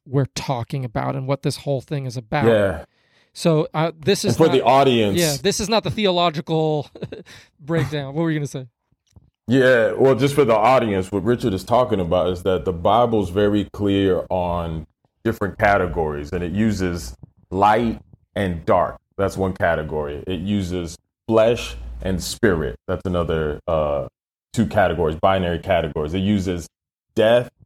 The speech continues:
Speaker 2: and life, right? Um, and in all of these,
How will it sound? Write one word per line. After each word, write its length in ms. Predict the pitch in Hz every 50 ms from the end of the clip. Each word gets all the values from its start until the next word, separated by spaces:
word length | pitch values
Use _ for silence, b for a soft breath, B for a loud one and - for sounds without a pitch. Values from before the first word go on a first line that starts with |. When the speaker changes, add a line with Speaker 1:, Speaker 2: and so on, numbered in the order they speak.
| _ _ _ _ _ -
Speaker 2:
and 280 | 101 107 101 95 95 92
life, 340 | 98 98 95 80 73 69 - - _ _ _ _ _ _ _
right? 380 | - 92 95 95 101 104 113 - _ _ _ _ _ _ _ _ _ -
Um, 320 | - 107 104 101 98 92 -
and 120 | 104 113 113
in 100 | 107 104
all 260 | 104 120 131 139 143
of 160 | 139 113 95
these, 380 | 98 104 98 92 92 92 85 82